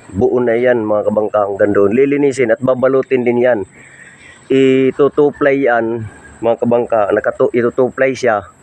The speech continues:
Nakatuplay ang kanyang, ah, kasko at saka yung kanyang tabla. Nakatuplay yan, tapos saka lalagyan, mga kabangka, ng, ah, P U foam.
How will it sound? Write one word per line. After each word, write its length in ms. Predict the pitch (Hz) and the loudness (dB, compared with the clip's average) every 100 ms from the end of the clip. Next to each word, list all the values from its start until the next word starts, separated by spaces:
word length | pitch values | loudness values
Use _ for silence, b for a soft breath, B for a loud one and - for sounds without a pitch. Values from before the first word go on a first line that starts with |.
| _ - _ _ _ B B B - | _ -20 _ _ _ B B B -10
Nakatuplay 880 | 98 - 110 143 120 127 117 120 123 107 B B - - - | -6 -4 0 -2 0 0 0 0 -4 -6 B B -20 -20 -12
ang 500 | - 98 101 104 101 98 | -4 -2 0 0 -2 0
kanyang, 400 | 104 101 104 101 | 0 2 0 2
ah, 560 | 98 101 95 95 92 92 - | 0 0 -2 -2 -4 -8 -6
kasko 480 | 117 - - 107 101 _ b b - | -6 -4 -2 -2 -2 _ b b -20
at 160 | - | -12
saka 480 | - 95 92 90 90 | -8 -2 0 0 0
yung 160 | 90 87 | -2 -2
kanyang 400 | 95 92 90 90 | 0 2 0 0
tabla. 500 | 120 110 98 92 - - - B B B - | -4 0 0 0 -4 -16 -20 B B B -8
Nakatuplay 640 | 104 117 113 123 - 127 127 | -6 -4 -2 -2 0 0 2
yan, 300 | 113 104 104 | 2 0 -2
tapos 420 | 117 117 104 101 | -4 -2 -2 -2
saka 400 | 117 107 107 107 101 | -2 -2 -2 -2 -2
lalagyan, 580 | 104 107 101 92 104 101 | -2 -2 -2 0 0 0
mga 160 | 98 95 | -2 -4
kabangka, 460 | 101 107 107 98 - | -4 -2 -2 -4 -2
ng, 540 | 101 101 104 107 107 101 - - - - - - - | -2 0 -2 -2 -6 -10 -20 -20 -20 -20 -20 -20 -6
ah, 640 | 104 98 92 90 90 90 87 | -4 -2 -4 -4 -6 -6 -6
P 240 | 127 120 | -2 -2
U 80 | 110 | -2
foam. 320 | 135 123 78 | 0 -2 -4